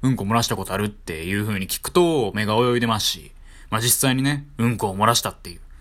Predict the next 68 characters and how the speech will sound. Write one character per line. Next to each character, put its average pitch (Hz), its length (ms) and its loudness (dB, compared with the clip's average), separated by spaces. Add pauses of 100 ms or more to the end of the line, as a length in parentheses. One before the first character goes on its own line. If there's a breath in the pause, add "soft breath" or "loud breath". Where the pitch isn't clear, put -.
そ 131 140 -2
う - 20 2
い - 20 2
う 117 40 4
話 123 260 2
も 92 200 -10
数 214 280 0
多 233 180 4
く 120 280 2
聞 117 180 0
い - 20 -2
た 104 120 -2
こ 95 80 -6
と 87 80 -10
が 87 180 -4
あ 110 80 2
る 120 80 -2
か 107 100 -2
ら - 300 -12
な 95 100 -10
ん 87 60 -14
で 87 80 -14
す - 140 -2
ね。 107 200 -10 (340 soft breath)
で、 127 200 0
繰 151 120 2
り 220 100 2
返 254 160 6
す 233 140 4
ん 151 80 0
で 107 80 -2
す - 80 0
け 107 80 -8
ど、 80 340 -14
こ 147 140 0
れ 165 40 4
は 175 60 4
も 165 140 -2
う - 20 -2
紛 160 300 8
れ 185 80 6
も 185 100 2
な 110 140 2
い - 40 -8 (140)
事 120 180 0
実 104 280 -2
で。 - 40 -18 (680 soft breath)
な 131 80 -4
の 151 120 -2
で、 190 380 6
ま 120 120 4
あ、 - 20 -6
今 107 180 0
回 82 180 -6
ね、 85 260 -14 (280)
う 113 80 -2
ん 113 120 0
こ 110 120 0
に 107 80 0
関 113 220 2
す 139 100 4
る 120 140 4
エ - 40 4
ピ - 60 -4
ソ 131 200 4
ー - 20 -2
ド 85 80 -6
を - 140 -18